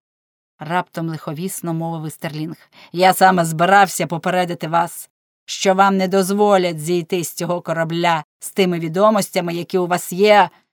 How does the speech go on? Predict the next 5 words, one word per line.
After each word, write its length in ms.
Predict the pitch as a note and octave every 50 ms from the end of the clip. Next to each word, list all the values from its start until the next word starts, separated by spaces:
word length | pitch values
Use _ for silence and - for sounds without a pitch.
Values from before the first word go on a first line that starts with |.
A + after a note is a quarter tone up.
| _ _ _
поки 300 | - F3 D#3+ - F3+ D#3
ви 560 | D3 D3+ D#3+ F#3 G#3+ A#3+ C4+ C#4+ B3+ F#3 F#3 _ _ _ _ _ _
не 160 | E3+ F3 E3+ D#3
підпишете 640 | - E3 C#3+ - - F3 E3 - - D#3 - E3+
угоди. 540 | E3 E3 D#3 D#3+ D#3+ E3 D3+ D3 D3+ C3+ -